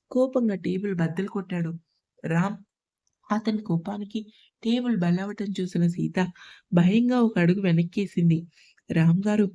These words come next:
కోపం పక్కన పెట్టి, "ముందు మీరు ఈ వీడియోని చూసి శౌర్య అన్నకి పంపించండి. అన్నయ్యకి కూడా తెలియాలి కదా" అంటూ అతని భుజంపై చేయి వేసి చెప్పింది సీత. "ఆ" అంటూ వెంటనే శౌర్యకి ఫోన్ చేశాడు రామ్. "చెప్పరా, ఎక్కడున్నావు?"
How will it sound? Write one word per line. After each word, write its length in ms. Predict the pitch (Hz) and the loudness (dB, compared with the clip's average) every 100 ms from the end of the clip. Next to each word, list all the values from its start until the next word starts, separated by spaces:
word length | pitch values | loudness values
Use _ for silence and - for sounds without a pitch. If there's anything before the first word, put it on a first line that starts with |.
| - _ _ _ | -10 _ _ _
కోపం 340 | 269 277 285 247 | 0 2 4 4
పక్కన 340 | 220 185 202 | 2 0 -2
పెట్టి, 300 | 208 185 180 196 _ _ _ - | 0 -2 -2 -8 _ _ _ 0
"ముందు 240 | 240 277 | 2 4
మీరు 240 | 285 262 202 | 4 4 4
ఈ 120 | 180 | 2
వీడియోని 360 | 180 202 220 | 2 2 2
చూసి 280 | 220 190 202 202 _ _ _ - | 0 -4 -4 -8 _ _ _ -2
శౌర్య 340 | 190 202 240 | 0 4 4
అన్నకి 300 | 240 220 220 | 4 2 0
పంపించండి. 640 | 202 175 180 - 185 170 165 - _ _ - | 0 0 -2 -2 0 2 0 -4 _ _ -2
అన్నయ్యకి 420 | 165 185 240 254 | 2 4 4 2
కూడా 180 | 247 240 | 2 0
తెలియాలి 460 | 240 185 196 226 220 | 0 0 2 2 2
కదా" 240 | 196 185 | 0 -2
అంటూ 280 | 180 175 175 175 - _ _ 247 | -2 -2 -2 -4 -10 _ _ -4
అతని 260 | 254 262 | -2 0
భుజంపై 420 | 254 240 262 262 | 2 2 2 2
చేయి 300 | 226 180 180 214 | 2 2 0 2
వేసి 220 | 220 214 | 0 -2
చెప్పింది 440 | 202 - 190 185 | -8 -4 -2 -2
సీత. 280 | 185 170 175 170 175 _ _ _ _ - | 0 0 0 0 -2 _ _ _ _ -4
"ఆ" 120 | 196 240 | 0 2
అంటూ 260 | 247 226 220 226 _ _ - | 2 2 2 -2 _ _ 0
వెంటనే 420 | 175 190 247 240 | 0 2 0 2
శౌర్యకి 400 | 233 190 208 220 | 2 2 0 -2
ఫోన్ 220 | 202 185 202 | -2 -2 -2
చేశాడు 380 | 208 - 185 180 | -4 -4 -2 0
రామ్. 240 | 165 170 175 175 _ _ _ - | 2 2 0 -8 _ _ _ -4
"చెప్పరా, 440 | 196 180 233 202 190 - _ _ | -4 0 0 0 -2 -8 _ _
ఎక్కడున్నావు?" 600 | - 170 214 233 220 214 | -2 0 2 4 4 0